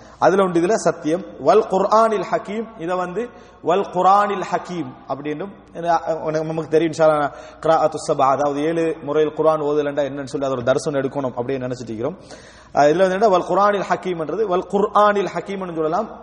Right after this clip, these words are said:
குர்ஆன் என்றும் என்ன செய்யலாம்? எங்கள்கிட்ட தமிழ்ல ஒரு வளம் இருக்கு, குர்ஆன், குர்ஆன் என்றது. அதுவும் அதாவது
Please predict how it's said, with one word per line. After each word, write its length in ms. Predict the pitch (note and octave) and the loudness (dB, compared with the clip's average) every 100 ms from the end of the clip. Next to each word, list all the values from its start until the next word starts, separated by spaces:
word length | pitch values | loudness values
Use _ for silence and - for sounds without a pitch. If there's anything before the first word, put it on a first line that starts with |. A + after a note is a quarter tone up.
| - - - | -20 -12 0
குர்ஆன் 320 | F#3+ G#3+ G#3 | 4 4 2
என்றும் 180 | G3 G3 | -2 -6
என்ன 100 | D#3+ | -4
செய்யலாம்? 320 | D#3+ C3+ - - - | -4 -4 -8 -16 -8
எங்கள்கிட்ட 220 | D#3 D3+ | -4 -2
தமிழ்ல 200 | D#3 E3 | 0 2
ஒரு 100 | D3 | 2
வளம் 180 | D3+ E3 | 2 0
இருக்கு, 280 | C#3+ C3 | -4 0
குர்ஆன், 200 | D#3+ D#3 | 2 2
குர்ஆன் 240 | D3+ D#3 C#3+ | 0 0 0
என்றது. 240 | B2 G#2+ - - | -4 -12 -16 -12
அதுவும் 320 | - D#3 C4+ - - - - _ _ - | -6 -2 -4 -6 -20 -20 -20 _ _ 0
அதாவது 380 | C#3+ E3 F3 | 4 6 4